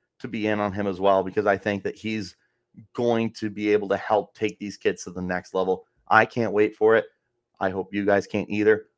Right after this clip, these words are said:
Who are the assistant coaches that you are really excited about? Is it Coach Samples? Is it Coach Amy? Is it one of the other guys? Is it someone I didn't mention? Let me know in the comments, or let me know on Twitter at Richie Brads thirty-six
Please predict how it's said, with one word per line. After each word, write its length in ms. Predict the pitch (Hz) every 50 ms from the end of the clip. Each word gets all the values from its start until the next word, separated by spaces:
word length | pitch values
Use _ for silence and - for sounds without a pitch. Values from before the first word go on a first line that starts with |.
| _ _
Who 280 | - - 160 170 180 180
are 260 | 180 175 175 175 175
the 520 | 151 135 139 131 127 123 127 127 117 110 _ _ _ _ _ _ _ _ _
assistant 540 | 110 107 - - 135 143 139 - 135 123 -
coaches 480 | - 113 110 - - 113 117 113 - _
that 220 | - 127 127 - -
you 460 | 104 107 127 175 226 220 160 104 - _ _ _ _ _ _ _ _ -
are 120 | 120 117
really 300 | 107 110 110 107 104 98
excited 400 | 95 92 - - 98 90 87 85
about? 340 | 85 82 85 87 87 - - _ _ _ _
Is 140 | 113 104 101
it 60 | - -
Coach 260 | - 98 90 - -
Samples? 480 | - 143 165 170 170 165 165 160 135 120
Is 120 | 107 -
it 100 | 98 -
Coach 240 | - 98 95 - - -
Amy? 360 | 143 151 160 156 160 160 156
Is 140 | 143 110 117
it 80 | -
one 160 | 98 110 104
of 60 | 98 90
the 140 | 95 98
other 180 | 110 135 151 151
guys? 380 | 139 143 147 147 143 143 143 -
Is 160 | - 113 107
it 100 | 110 -
someone 260 | - 127 127 131 135
I 80 | 139 139
didn't 240 | 135 147 156 151 135
mention? 400 | 131 160 196 202 - - - - _ _ _ _ _ _ _ _ _
Let 120 | 143 165
me 80 | 185 202
know 160 | 185 185 190
in 60 | 185
the 60 | 175 165
comments, 460 | - 151 156 160 165 170 180 175 -
or 80 | 151 139
let 160 | 143 143 131
me 80 | 139 139
know 140 | 139 131
on 120 | 131 117 107
Twitter 320 | - 139 147 143 139 123
at 100 | 113 -
Richie 280 | 104 117 120 - - 123
Brads 320 | 95 117 113 117 113 -
thirty-six 600 | - 120 113 110 104 - - 131 151 - - -